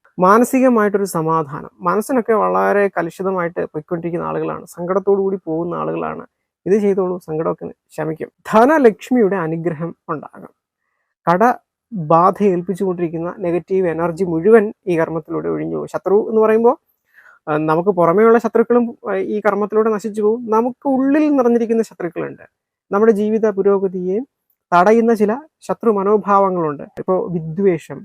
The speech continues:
അസൂയ, നമുക്കുള്ളിൽ തന്നെ ഉണ്ട് മറ്റു പലരോടും അസൂയ, കുശുമ്പ്, ദേഷ്യം, ഇത്തരം ദോഷങ്ങളും അകന്നു പോകും. കുടുംബത്തിൽ ആകമാനം ഐശ്വര്യവും സമാധാനവും ഉണ്ടാകും. ഇപ്പോ തൊഴിൽ, ബിസിനസ് എന്നിവയിൽ തകരാറ് സംഭവിച്ചിരുന്നവർക്ക് ആ തകരാറ് പരിഹരിച്ച് ഐശ്വര്യവും അഭിവൃദ്ധിയും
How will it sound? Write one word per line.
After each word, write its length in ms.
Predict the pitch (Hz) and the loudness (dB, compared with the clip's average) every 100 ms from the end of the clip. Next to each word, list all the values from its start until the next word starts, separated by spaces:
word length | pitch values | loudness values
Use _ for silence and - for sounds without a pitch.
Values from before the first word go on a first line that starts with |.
| _ - | _ -8
അസൂയ, 440 | 165 - 208 165 147 - 196 | -8 -6 -4 -4 -4 -8 -4
നമുക്കുള്ളിൽ 480 | 214 240 294 277 | -2 -2 0 0
തന്നെ 220 | 254 247 233 | 2 2 2
ഉണ്ട് 140 | 175 | 0
മറ്റു 320 | 175 170 - 208 | -4 -6 -6 -4
പലരോടും 500 | 190 185 185 175 214 _ _ 170 | -2 0 -2 -2 -8 _ _ -20
അസൂയ, 380 | - 165 151 147 185 _ _ _ _ | -8 -6 -6 -8 -14 _ _ _ _
കുശുമ്പ്, 360 | 175 - 156 151 151 | -12 -8 -6 -4 -2
ദേഷ്യം, 440 | 170 180 - 151 - _ - | 0 -2 -4 -14 -14 _ -10
ഇത്തരം 360 | - 359 359 | 0 2 4
ദോഷങ്ങളും 460 | 269 226 - 208 220 | 6 4 2 -2 -2
അകന്നു 220 | 160 151 | -2 -4
പോകും. 260 | 131 - - _ _ _ 220 | -6 -10 -18 _ _ _ 4
കുടുംബത്തിൽ 340 | 233 240 254 | 6 6 4
ആകമാനം 520 | 208 220 240 220 214 196 | 4 4 4 2 0 0
ഐശ്വര്യവും 460 | 180 - 196 202 | -2 -2 -2 -2
സമാധാനവും 680 | 202 170 175 196 180 180 170 | -2 -6 -4 -4 -4 -2 -2
ഉണ്ടാകും. 300 | 156 - - - | -4 -6 -12 -8
ഇപ്പോ 200 | 175 175 170 165 | -2 2 2 6
തൊഴിൽ, 300 | 208 233 240 269 196 | 8 8 6 2 0
ബിസിനസ് 380 | 185 233 226 202 | 0 0 -2 0
എന്നിവയിൽ 460 | 202 202 196 226 262 _ _ - | 0 2 4 2 -2 _ _ 2
തകരാറ് 420 | 202 226 247 269 254 | 6 8 8 6 2
സംഭവിച്ചിരുന്നവർക്ക് 720 | 226 220 208 208 214 202 202 196 | 2 2 0 0 -2 -2 -4 -4
ആ 40 | |
തകരാറ് 520 | - 180 196 226 240 - | -2 0 2 4 2 2
പരിഹരിച്ച് 560 | 185 190 247 190 - 185 254 _ - | 0 0 0 -2 -4 -8 -8 _ -6
ഐശ്വര്യവും 440 | 185 214 - 247 226 | -4 -4 -4 -2 0
അഭിവൃദ്ധിയും 520 | 185 240 226 240 | 2 0 0 -2